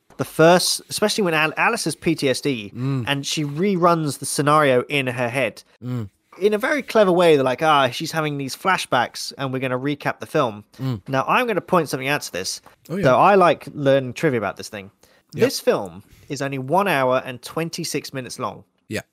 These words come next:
Speaker 2: yeah.
Speaker 1: So it's fairly, it's shorter than the first one.
Speaker 2: Mm.
Speaker 1: Two minutes of that is taken up by, uh, credits and
Speaker 2: Mm.
Speaker 1: titles. So effectively, the film is one hour, twenty-four minutes long.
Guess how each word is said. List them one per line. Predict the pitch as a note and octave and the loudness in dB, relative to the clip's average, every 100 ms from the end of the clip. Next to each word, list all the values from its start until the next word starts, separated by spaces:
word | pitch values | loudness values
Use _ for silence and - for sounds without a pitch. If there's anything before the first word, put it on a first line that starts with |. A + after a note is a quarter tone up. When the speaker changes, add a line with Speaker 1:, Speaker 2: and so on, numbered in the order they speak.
| _ _ _ | _ _ _
Speaker 2:
yeah. | G2 - _ _ - | -18 -18 _ _ -16
Speaker 1:
So | - C3+ | -2 -2
it's | C3+ | -2
fairly, | - - E4+ C4 F3+ | -8 -8 -6 -4 -6
it's | E3 | -4
shorter | - C#4 C#4 | 0 0 0
than | A3+ | -2
the | F3+ | -2
first | F#3 E3+ - | 2 0 0
one. | F#2 F#2 - | -10 -10 -4
Speaker 2:
Mm. | E3+ D#3 G2+ | -2 -2 -2
Speaker 1:
Two | - D#4 | 0 0
minutes | C4 F3+ C3+ | 2 -2 -4
of | C3+ | -4
that | A#2 G#2+ - _ _ - | -2 -2 -4 _ _ -6
is | D3 | -6
taken | - E3 C#3+ C3+ | 0 -2 0 -2
up | - | -4
by, | C#3 B2+ B2+ A#2+ A#2+ A#2 _ _ - | -2 2 2 2 -2 -4 _ _ -6
uh, | B2+ A#2 A2 | -2 -2 -4
credits | - C3 D#3+ - - _ B2+ | -2 -2 -4 -8 -16 _ -10
and | A2+ | -8
Speaker 2:
Mm. | |
Speaker 1:
titles. | G#2+ A#2 D3 G#3 - - - _ _ | -4 -6 -6 -12 -16 -20 -20 _ _
So | - | 0
effectively, | C3+ G3 F#3 E3+ | 2 2 -2 -2
the | D3 C#3 | 0 0
film | - C#3+ | 2 0
is | C3+ B2 | 0 -4
one | C3+ F3 | 0 2
hour, | D#3 C#3 B2+ | 4 2 2
twenty-four | - D#3+ C3+ B2 - G#3 F#3+ | -2 -6 -6 -8 0 2 2
minutes | A2+ F#2+ - | -2 -8 -8
long. | F#2+ A2 | -10 -10